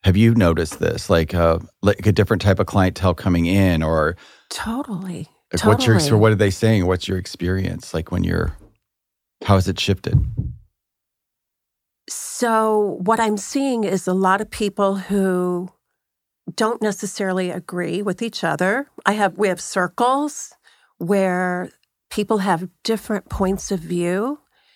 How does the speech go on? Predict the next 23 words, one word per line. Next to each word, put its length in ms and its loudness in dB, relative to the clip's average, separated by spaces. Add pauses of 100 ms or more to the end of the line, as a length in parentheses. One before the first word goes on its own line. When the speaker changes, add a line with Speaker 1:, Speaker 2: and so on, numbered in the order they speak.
(440)
Speaker 2:
and 440 0 (100)
it 200 -8
doesn't 380 -8
matter. 640 -8 (960)
We 200 -2
stay 920 -4 (760)
in 220 2
the 120 2
higher 340 -2
perspective, 1040 -4 (100)
look 260 -2
at 120 -4
the 80 0
big 340 -2
picture 680 -2 (480)
of 280 2
community, 720 0
knowing 400 0
how 220 -2
we 280 -2
want 300 0
to 160 -4
feel. 800 -2